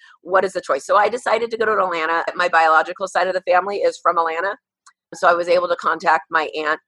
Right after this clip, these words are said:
and not have to get, like, a hotel and stay, you know, stay with her. And I interviewed, got offered the position, like, on the spot. And this was August, like, mid-August, I wanna say around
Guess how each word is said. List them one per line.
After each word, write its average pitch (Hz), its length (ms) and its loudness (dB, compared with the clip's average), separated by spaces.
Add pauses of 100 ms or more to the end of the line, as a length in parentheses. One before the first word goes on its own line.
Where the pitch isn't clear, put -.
(120)
and 151 160 -4
not 147 200 2
have 151 140 -4
to 143 60 -12
get, 151 240 -2
like, 147 140 0
a 143 80 -2
hotel 139 560 0 (160)
and 151 220 -4
stay, 151 580 -2
you 156 80 -10
know, 131 140 -4
stay 135 240 -6
with 139 160 -2
her. 143 300 2 (500)
And 175 520 0 (120)
I 156 560 2 (120)
interviewed, 214 520 -2
got 170 160 4
offered 175 280 2
the 190 80 -12
position, 185 460 -6
like, 165 260 -2
on 156 160 2
the 175 80 -6
spot. 147 380 2 (520)
And 185 120 -4
this 180 140 0
was 208 240 -2
August, 208 720 0 (140)
like, 147 240 -2 (200)
mid-August, 175 680 0
I 156 40 2
wanna 165 160 -2
say 170 160 -4
around 143 440 0